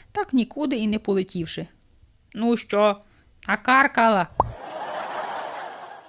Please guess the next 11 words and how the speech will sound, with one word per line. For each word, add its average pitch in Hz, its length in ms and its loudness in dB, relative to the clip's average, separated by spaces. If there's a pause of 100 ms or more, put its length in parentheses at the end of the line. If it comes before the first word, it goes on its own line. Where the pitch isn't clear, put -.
(480)
Дві 233 140 0
подружки 220 520 -2
спілкуються. 175 760 -6 (760)
«Наталко, 214 600 -2 (280)
як 302 240 0
ти 269 120 -4
ставишся 302 580 0
до 247 140 0
здорового 262 520 6
способу 247 540 2
життя?» 220 440 2